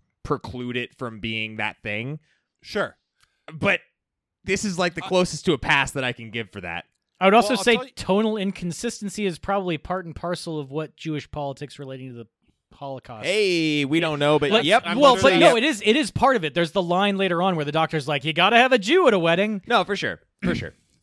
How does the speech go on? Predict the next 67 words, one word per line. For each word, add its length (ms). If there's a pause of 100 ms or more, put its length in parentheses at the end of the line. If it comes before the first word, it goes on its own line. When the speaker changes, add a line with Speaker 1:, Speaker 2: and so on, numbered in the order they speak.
(120)
Speaker 3:
And 140
that's 320
Speaker 2:
Like, 160
Speaker 3:
exactly 400
what 140
they're 80
making 340
fun 220
of, 80
Speaker 1:
Yeah. 100
Speaker 3:
I 60
think. 440
Speaker 2:
I 100
Speaker 1:
Yeah. 40
Speaker 2:
get 140
what 100
you're 80
saying, 300
but 100
the 80
scene 220
where 80
the 120
band 420
leader 340
then 360
is, 540
is, 580 (160)
uh, 460 (140)
and, 180
and 300
the 380
bri-, 340
maid 240
of 100
honor 400
are, 240
are 160
just 220
having 180
sex 320
in 240
public. 160
Speaker 1:
We 80
really 200
Speaker 2:
That's 40
Speaker 1:
liked 200
that 120
scene, 160
didn't 180
we? 180 (280)
Speaker 3:
Hey, 160
Speaker 2:
well, 360
Speaker 3:
we're, 20
we 120
are 60
Speaker 2:
it's 80
very 200
Speaker 3:
Puritans 360
over 120
Speaker 2:
strange. 140
Speaker 3:
here 100
in 80
America. 480
Speaker 2:
<laughs> 80
That 240
is 200